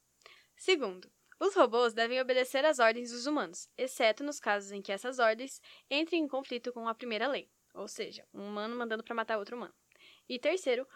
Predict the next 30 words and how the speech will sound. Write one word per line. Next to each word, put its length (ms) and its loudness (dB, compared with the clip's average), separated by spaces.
um 60 -6
robô 280 4
deve 180 2
proteger 480 0
sua 100 -2
exis-, 260 -6
própria 280 0
existência 520 -6
desde 360 -2
que 100 -14
não 240 -4
entre 240 -8
em 40 -10
conflito 420 -6
com 160 -6
as 80 -4
leis 240 -2
anteriores. 560 -8
Então 180 -10
ele 140 -10
pode 240 -10
se 120 -10
proteger 460 -2
desde 220 0
que 100 -14
não 140 -2
mate 240 0
um 40 -8
ser 140 -8
humano. 220 -4